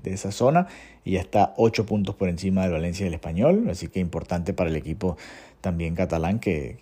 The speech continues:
que, bueno, sigue sumando y sigue demostrando que ha sido uno de los equipos interesantes en esta liga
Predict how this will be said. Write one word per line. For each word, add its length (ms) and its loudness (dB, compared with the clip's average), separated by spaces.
que, 100 -6
bueno, 160 -6
sigue 260 -4
sumando 460 0
y 60 2
sigue 240 -4
demostrando 500 -2
que 60 -2
ha 40 -2
sido 280 -4
uno 200 -4
de 60 -4
los 100 -4
equipos 320 2
interesantes 640 2
en 120 -4
esta 240 -6
liga 400 -2